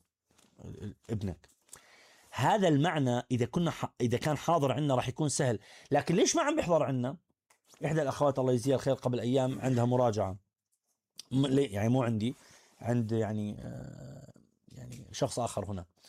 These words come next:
الشاهد، فقالت لي: "دكتور، ممكن شوي؟" فقلت لها: "تفضلي." قالت لي: "آه،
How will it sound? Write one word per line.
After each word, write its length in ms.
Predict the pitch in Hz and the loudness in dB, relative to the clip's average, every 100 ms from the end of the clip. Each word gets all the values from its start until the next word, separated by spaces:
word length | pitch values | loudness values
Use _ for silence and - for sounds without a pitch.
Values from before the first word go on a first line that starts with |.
| - _ | -20 _
الشاهد، 360 | - 196 135 95 - _ _ - _ _ _ _ _ _ | -2 2 2 -2 -10 _ _ -20 _ _ _ _ _ _
فقالت 480 | _ 175 - 165 151 | _ -8 0 0 2
لي: 120 | 151 | 0
"دكتور، 220 | - 147 | 2 0
ممكن 420 | 139 131 135 123 113 | 0 0 -2 -2 -4
شوي؟" 380 | - 139 180 - - - | 0 0 0 -6 -20 -14
فقلت 1500 | - 139 143 147 - - - 55 - - _ - 113 123 | -6 -2 -2 -6 -12 -16 -18 -20 -20 -20 _ -18 -14 -6
لها: 80 | 156 | -4
"تفضلي." 500 | 151 147 123 117 143 - _ | 0 0 0 -2 -4 -8 _
قالت 360 | - 143 147 143 | 0 2 0 0
لي: 280 | 139 139 - | 0 0 -4
"آه، 520 | - 69 - 57 - | -18 -18 -20 -20 -20